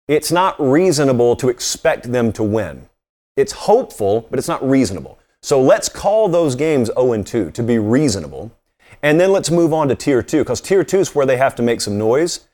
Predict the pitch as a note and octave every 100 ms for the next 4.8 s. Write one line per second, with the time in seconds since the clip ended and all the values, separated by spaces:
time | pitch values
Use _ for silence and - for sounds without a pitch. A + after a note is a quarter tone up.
0 | _ A#2+ C3 C3+ C3 A2+ D3+ C3 B2 B2+
1 | B2+ C#3 B2+ G2+ A#2+ B2 A#2+ A2 - A#2+
2 | G#2+ - B2+ F#2+ F#2 _ _ _ A#2+ B2
3 | - A2+ A2+ C3 C3 A#2+ G#2 A2+ B2 A#2
4 | G#2+ A2 F#2 D2+ D2+ - E2 C2